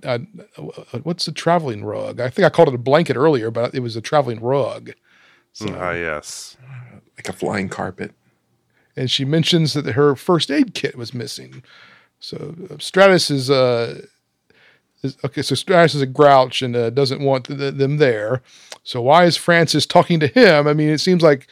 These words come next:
Speaker 1: she
Speaker 3: Yeah.
Speaker 1: should be talking to Alexis or his mom. I don't know why she's approaching Stratus with all of her questions. But
Speaker 3: Yeah,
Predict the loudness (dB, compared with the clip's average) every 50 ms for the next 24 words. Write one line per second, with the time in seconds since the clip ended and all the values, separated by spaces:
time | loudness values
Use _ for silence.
0 | -20 -20 -20 -20 -20 _ _ -10 -6 -4 -4 -2 -2 -2 -4 -4 -4 -4 -4 -2
1 | 2 0 0 2 0 -2 0 0 0 0 2 4 4 2 2 2 0 -2 -2 0
2 | 2 4 4 6 6 4 2 0 -2 -2 0 4 4 6 6 6 4 2 0 0
3 | -2 -2 -2 -2 0 2 4 4 2 2 -2 -6 -6 -2 0 0 0 0 -2 -6
4 | -6 -6 -6 -4 -2 0 0 0 -2 -4 -4 -4 -4 -4 -4 -8 -12 -12 -12 -14
5 | -14 -14 -16 -20 -20 -20 -20 -20 -20 -20 -20 _ _ -10 -10 -10 -10